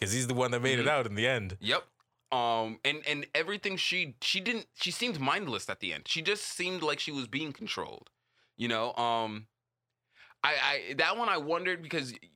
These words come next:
Speaker 2: uh, you know, there was the, the black nun and then her sister.
Speaker 1: Mm-hmm.
Speaker 2: And then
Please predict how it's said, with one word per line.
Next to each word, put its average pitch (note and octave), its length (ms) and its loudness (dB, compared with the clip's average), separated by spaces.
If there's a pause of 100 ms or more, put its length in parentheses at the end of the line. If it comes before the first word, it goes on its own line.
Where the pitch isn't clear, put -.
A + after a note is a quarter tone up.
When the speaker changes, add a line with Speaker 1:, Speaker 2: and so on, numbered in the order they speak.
(120)
Speaker 2:
uh, A#2 380 4
you C#3+ 100 -2
know, E3 120 2
there D3+ 200 2
was C3 260 0
the, A2 420 0
the A2+ 80 -2
black C3 380 0
nun C#3+ 300 0
and A#2 140 0
then A2+ 120 -2
her A2+ 140 -2
sister. A2+ 680 -2 (140)
Speaker 1:
Mm-hmm. G2+ 240 -2 (800)
Speaker 2:
And D3+ 180 0
then C#3+ 400 -2